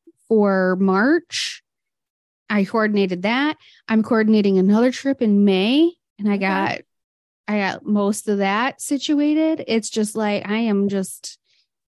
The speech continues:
Speaker 1: scratching things off of the list, and it feels so good.
Speaker 2: Hell yeah. Atta girl.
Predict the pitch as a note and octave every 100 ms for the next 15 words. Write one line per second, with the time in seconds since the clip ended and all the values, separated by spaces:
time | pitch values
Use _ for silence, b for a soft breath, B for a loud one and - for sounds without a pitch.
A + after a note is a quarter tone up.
0 | _ - - A#3+ A3+ A3 A#3+ A3+ G#3+ G#3+
1 | G#3 G3 G3+ - G3 F#3+ F#3+ F3+ C3+ -
2 | - - - G#3 G3 F#3 F#3+ F3+ F#3 F#3+
3 | - - G2 D2 G#3 _ B3+ C4 G#3+ F3+
4 | E3 D#3 C#3 B2 A#2+ G#3+ C4 A#3 D#3+ D#3+
5 | E3 D#3+ C3 C3+